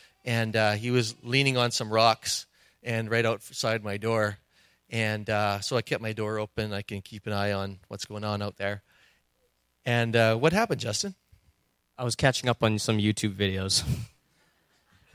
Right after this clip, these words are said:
Speaker 1: And then, uh, there was a noise that, uh,
Speaker 2: I don't know what it was, but I was just sitting out there, like, like, watching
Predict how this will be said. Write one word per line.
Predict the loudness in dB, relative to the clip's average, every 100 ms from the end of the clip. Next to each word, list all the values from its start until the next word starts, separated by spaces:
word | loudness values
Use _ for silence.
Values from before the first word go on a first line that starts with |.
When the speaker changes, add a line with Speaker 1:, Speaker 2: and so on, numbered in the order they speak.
| _ _ _ _ -4
Speaker 1:
And | -2 2
then, | 4 4 0
uh, | -4 0 2 4 4 2 0 -6
there | -4
was | -2
a | -2
noise | 0 0 -2 -6 -14 -20 _ -12
that, | -8 -8 -2
uh, | 0 -2 -4 _ _ _ -20 _ _ _ _ _ _ -20 _ -20 _ _ _ _ _ _ _ _ _ _ -16 -16 -16 _ _ _ _ _ _ _ _ _ _ _ _ _ 0
Speaker 2:
I | 4
don't | 4 6
know | 8
what | 8 8 8
it | 8 4
was, | 2 2 -2 -2 -2 -2 -16 -20 _ -14
but | 4 8 8 6 -2 _ 2
I | 6
was | 6 4
just | 0 2
sitting | 2 2
out | -2 -2
there, | -2 0 -2 -4
like, | -2 -2 -4 _ _ _ -14
like, | -12
watching | 2 4 4 0 0 -2 -4